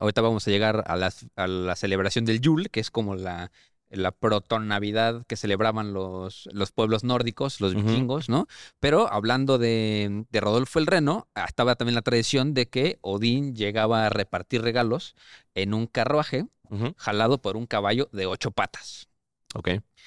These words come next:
Speaker 1: Entonces, de ahí también sale el sincretismo de que Santa, Santa Claus o Papá Noel o, o el Niño Dios, como le quieran decir ustedes, en su casa,
Speaker 2: Ujú.
Speaker 1: llega en un trineo.
Speaker 2: Ok.
Speaker 1: Llega, llega en un trineo, ¿no? De hecho, este, por ejemplo, y ahora sí les voy a platicar la historia de,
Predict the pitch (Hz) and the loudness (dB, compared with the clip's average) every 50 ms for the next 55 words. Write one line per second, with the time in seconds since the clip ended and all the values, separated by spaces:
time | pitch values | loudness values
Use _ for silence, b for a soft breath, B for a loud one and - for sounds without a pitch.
0 | B B B - 110 101 - 127 120 143 135 131 110 95 104 120 131 - - 107 | B B B -6 -4 -2 -2 -2 0 0 0 0 2 2 2 2 0 0 -2 -4
1 | 110 107 110 117 117 - - 110 110 110 107 - 113 107 110 104 104 127 123 120 | -2 -2 -4 -4 -4 -4 -4 -2 -2 -2 -2 -2 -2 -2 -2 0 0 0 0 2
2 | 127 127 120 117 - - 139 139 139 - - 85 - _ _ 85 82 - - 92 | 2 2 2 0 0 0 -2 -2 -2 -4 -12 -14 -14 _ _ -10 -10 -4 -4 -6
3 | 90 - 92 _ 117 113 117 117 107 - - - 87 - 98 98 95 101 107 110 | -4 -6 -6 _ 2 4 4 2 2 -2 -12 -12 -6 -4 -2 -2 0 0 -2 -2
4 | 104 98 92 87 87 90 87 85 b b b b b b b b b _ - 92 | -2 -4 -4 -4 -4 -6 -8 -10 b b b b b b b b b _ -8 -6
5 | 90 95 107 127 131 127 113 104 110 113 120 123 - - - 92 87 87 92 - | -4 -2 0 2 2 4 4 4 4 4 2 0 -2 -10 -16 -16 -14 -14 -14 -6
6 | - 113 110 107 95 - - 104 101 - 110 107 - 104 107 104 - 151 147 - | -6 -4 -4 -4 -8 -6 -6 -6 -2 0 0 2 2 0 -2 0 -4 -6 0 0
7 | 240 190 - 147 - 302 240 _ _ 104 104 104 113 _ 110 123 135 135 113 131 | -2 0 0 -6 -8 -10 -14 _ _ -6 -4 -4 -4 _ 0 0 0 2 2 0
8 | 185 - - - 92 98 107 110 107 - 107 98 98 98 95 98 98 - - _ | -2 -2 -4 -4 0 0 2 0 2 0 -2 -2 -2 -4 -4 -4 -4 -6 -8 _
9 | _ _ _ _ _ _ _ - - - 92 85 101 98 120 113 104 104 104 101 | _ _ _ _ _ _ _ -16 -8 -6 -2 0 0 0 0 0 0 0 0 2
10 | 110 113 117 107 107 104 - 107 101 92 90 92 113 165 196 _ _ _ 127 156 | 2 2 2 0 0 -2 -2 -4 -4 -4 -4 -4 -6 -6 -6 _ _ _ -6 -6
11 | 156 - 180 185 175 - - 107 104 - - - _ - 107 101 101 101 98 95 | -4 -2 -4 -4 -4 -6 -6 -6 -6 -6 -8 -8 _ -4 -2 -2 0 -2 -2 -4
12 | - 107 98 120 104 107 110 110 113 - 127 120 113 117 110 113 101 87 - 127 | -6 -6 -4 0 2 4 4 4 4 2 2 2 2 2 2 2 -2 -2 0 -2
13 | 127 131 110 104 98 98 - - 131 131 139 139 127 110 110 120 131 156 156 | 0 0 0 -2 -2 -2 0 0 2 2 4 2 2 4 2 2 2 2 -2